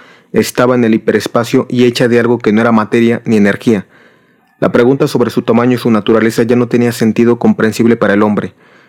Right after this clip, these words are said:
"Ak cósmica", dijo el hombre, "¿cómo puede revertirse la entropía?".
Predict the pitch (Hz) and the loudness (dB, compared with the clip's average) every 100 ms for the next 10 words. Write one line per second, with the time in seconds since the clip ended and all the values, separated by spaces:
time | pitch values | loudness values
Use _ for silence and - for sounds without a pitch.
0 | _ _ 123 120 - 139 120 107 - 98 | _ _ -8 -8 -2 0 0 -2 -2 -8
1 | - - _ 110 117 120 110 104 95 92 | -10 -20 _ -2 0 2 2 2 0 -6
2 | - - _ _ _ - 143 147 147 143 | -16 -20 _ _ _ -2 2 2 2 0
3 | 131 120 113 110 139 131 131 113 107 113 | 0 0 -2 -2 -4 -2 0 0 -2 -4
4 | - 110 98 82 | -2 0 0 -4